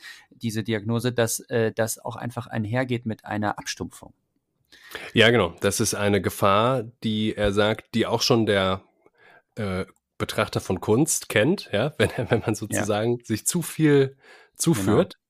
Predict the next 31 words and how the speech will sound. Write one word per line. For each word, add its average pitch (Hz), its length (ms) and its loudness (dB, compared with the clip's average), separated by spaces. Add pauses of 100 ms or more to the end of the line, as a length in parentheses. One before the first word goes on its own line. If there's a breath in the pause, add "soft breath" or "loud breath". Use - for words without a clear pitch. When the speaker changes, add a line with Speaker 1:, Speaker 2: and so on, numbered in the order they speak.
Speaker 2:
wenn 110 100 2
man 107 160 2
sich 104 200 -4
permanent 123 400 4
in 104 100 0
der 98 100 0
ästhetischen 117 420 -2
Erfahrung 107 420 0
aufhalten 117 520 -4
will, 139 180 4 (480 loud breath)
Speaker 1:
Ja. 107 120 0
Speaker 2:
gibt 120 120 2
es 127 120 0
diese 117 180 -2
Gefahr 113 320 2
der 110 100 2
Übersättigung. 139 920 2
Äh, 117 400 0
mit 104 200 -6
Alfred 104 340 -6
Adler 107 260 -6
könnte - 240 -8
man 101 100 -4
sagen, 104 280 -4
der 95 360 -4
Reizüberflutung, 131 880 -2
ja, 110 220 -6
wenn 110 100 0
man 113 220 2
also 107 440 -2
Speaker 1:
Ja. - 80 -20